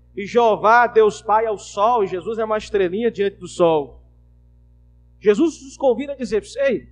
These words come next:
eu não sou uma criatura menor,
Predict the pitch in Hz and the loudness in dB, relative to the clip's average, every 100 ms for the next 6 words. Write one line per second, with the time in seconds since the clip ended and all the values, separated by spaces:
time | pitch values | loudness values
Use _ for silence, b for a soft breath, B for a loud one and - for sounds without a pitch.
0 | _ _ _ _ _ _ _ - 254 370 | _ _ _ _ _ _ _ 0 2 2
1 | 466 - 302 359 339 - 285 254 254 269 | -4 -4 -2 0 -2 -4 -4 -4 -4 -6
2 | 254 233 214 214 202 156 | -4 -4 -2 -2 -2 -4